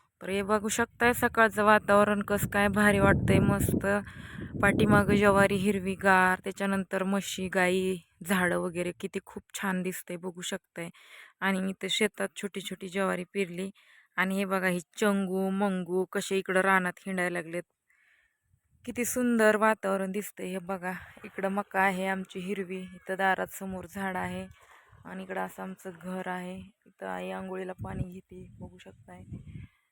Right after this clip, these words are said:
तर, अ, सर्वात प्रथम तुम्हाला हे चंगू मंगू बघायला भेटते. तर हे बघा, ही त्यांची मम्मी आहे आणि तिचे दोन पिल्ले आहेत, कसे एकामागं एक चाललेत बघू शकताय. मला तर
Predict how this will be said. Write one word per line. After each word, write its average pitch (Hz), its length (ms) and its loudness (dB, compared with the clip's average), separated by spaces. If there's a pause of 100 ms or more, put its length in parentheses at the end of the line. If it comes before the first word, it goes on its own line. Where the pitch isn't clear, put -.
(120)
तर, 196 560 -14
अ, 190 60 -16
सर्वात 202 600 -8
प्रथम 208 460 -2
तुम्हाला 196 260 -2
हे 196 140 -2
चंगू 208 500 -2
मंगू 202 340 -2
बघायला 190 340 0
भेटते. 185 440 -4 (680)
तर 185 80 -8
हे 202 100 0
बघा, 196 220 0
ही 202 80 2
त्यांची 196 360 -6
मम्मी 196 340 -2
आहे 196 300 2
आणि 196 280 0
तिचे 190 200 -4
दोन 196 180 -2 (120)
पिल्ले 202 220 0
आहेत, 196 240 2 (120)
कसे 202 240 -4
एकामागं 190 360 -4
एक 185 120 -2 (140)
चाललेत 196 320 2 (120)
बघू 190 240 -6
शकताय. 196 460 -2 (600)
मला 190 180 4
तर 202 120 -4